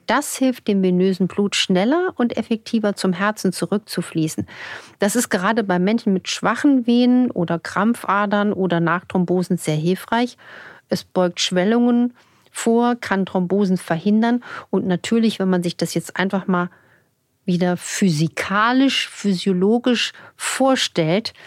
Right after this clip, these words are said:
ist, wenn das Blut besser und schneller zum Herz zurückkommt, oder ist man besser erstmal physiologisch mit Sauerstoff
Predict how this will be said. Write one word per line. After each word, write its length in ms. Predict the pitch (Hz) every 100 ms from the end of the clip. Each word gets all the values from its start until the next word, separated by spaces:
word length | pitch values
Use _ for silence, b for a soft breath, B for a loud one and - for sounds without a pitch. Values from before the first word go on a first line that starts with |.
| B B B _ _ _ _ - -
ist, 440 | - 240 - - -
wenn 240 | 190 190
das 200 | 180 175
Blut 500 | - 214 233 233 - -
besser 400 | - 233 - 233
und 140 | 190 -
schneller 340 | 208 202 185
zum 160 | - 185
Herz 340 | 175 170 -
zurückkommt, 760 | 196 185 - - 233 233 - - - _ _ _ -
oder 220 | 196 202
ist 160 | 185 208
man 160 | 190
besser 380 | 185 208 220 190
erstmal 420 | 202 196 208 190 - _ _ 226
physiologisch 600 | - 220 190 196 185 -
mit 140 | 185
Sauerstoff 720 | - 208 214 175 - - -